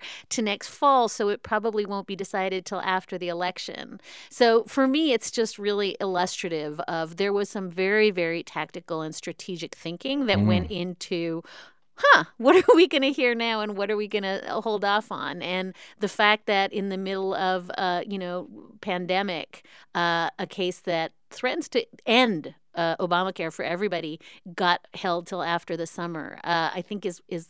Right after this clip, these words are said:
Speaker 1: at least worth noting.
Speaker 2: It is worth noting. I mean, it's interesting. In one sense,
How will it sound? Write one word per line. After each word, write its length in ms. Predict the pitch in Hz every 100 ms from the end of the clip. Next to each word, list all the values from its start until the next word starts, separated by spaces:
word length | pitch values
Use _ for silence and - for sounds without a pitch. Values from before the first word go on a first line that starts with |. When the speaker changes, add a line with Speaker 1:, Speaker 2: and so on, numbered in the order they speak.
| -
Speaker 1:
at 80 | 190
least 240 | 196 -
worth 280 | 190 180 -
noting. 560 | 156 160 156 - - -
Speaker 2:
It 280 | 151 165 175
is 220 | 185 208
worth 240 | 151 127 123
noting. 260 | 123 117
I 40 | 123
mean, 160 | 131
it's 160 | 131 -
interesting. 400 | 175 160 131 113
In 160 | 110 117
one 240 | 147 185
sense, 520 | - 135 110 117 -